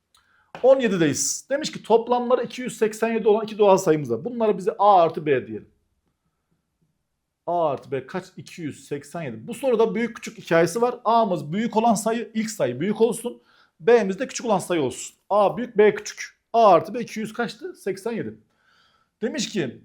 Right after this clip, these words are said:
iki doğal sayıdan biri diğerine bölündüğünde bölüm dört, kalan on iki oluyor. Tamam. Yani A'yı biz getirip B'ye böldüğümüz zaman bölüm dört, kalan da kaç oluyormuş? On iki çıkıyormuş. O zaman ben A'yı nasıl yazarım? Eşittir dört çarpı B artı on iki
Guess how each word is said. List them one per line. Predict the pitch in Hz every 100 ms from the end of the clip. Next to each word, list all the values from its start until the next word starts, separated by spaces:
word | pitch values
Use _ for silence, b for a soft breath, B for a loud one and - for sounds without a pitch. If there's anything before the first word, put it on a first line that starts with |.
| -
iki | - 254
doğal | 233 240
sayıdan | 226 214 170 156
biri | 277 220
diğerine | 240 214 185
bölündüğünde | 170 233 220 185 165 - 165 170
bölüm | 226 196 156
dört, | 220 262 -
kalan | - 202 226
on |
iki | 196 -
oluyor. | 123 101 - -
Tamam. | 220 190 208 _ _ _ _ _ _ -
Yani | 147 190 165 -
A'yı | 180 196 214
biz | 185 143
getirip | 185 185 170 - _ _ _ _ _ _ _ _ _
B'ye | 139 165 196 208 196
böldüğümüz | 165 185 180 185 202 185
zaman | 165 127 120
bölüm | 185 202 180
dört, | 160 233 233 -
kalan | - 196 202
da | 160
kaç | - -
oluyormuş? | 160 165 - 202
On |
iki | 160 -
çıkıyormuş. | - 120 95 - - -
O | 180
zaman | 247
ben | 254 247
A'yı | 190 226 233
nasıl | 254 262
yazarım? | 139 127 170 - _ _ _ _ _ _ _ -
Eşittir | 151 175 135 123
dört | 208 233 226
çarpı | - 196 185 175 156
B | 185 190
artı | 180 170 165 175
on | 190
iki | 190 -